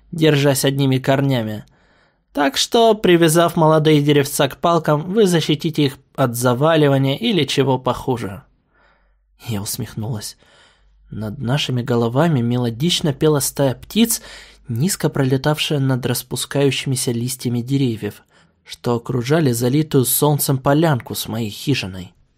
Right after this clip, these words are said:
«Вы, должно быть, знаете яблони как свои четыре копыта». «Хотела бы, чтоб они сами себя так же знали.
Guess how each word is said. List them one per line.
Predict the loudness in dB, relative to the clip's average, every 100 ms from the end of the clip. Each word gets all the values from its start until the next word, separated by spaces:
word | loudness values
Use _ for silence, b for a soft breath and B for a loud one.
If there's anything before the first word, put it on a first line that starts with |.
| _ -20
«Вы, | -16 -10 -8
должно | -4 -2 0 0 0
быть, | -2 -2
знаете | 0 0 0 -2
яблони | 0 2 2 0
как | -2 -6
свои | -6 -2 0 0
четыре | -2 -4 -2 -2
копыта». | -2 -4 -4 -6 -8 -12 b b b b b b _ _ _ -6
«Хотела | -4 -2 2 4 6
бы, | 4 4
чтоб | 2 0 -2 0
они | 0 2
сами | 0 2 2 2
себя | 0 0 0
так | 0 0 -2
же | -2
знали. | -2 0 0 -2 -8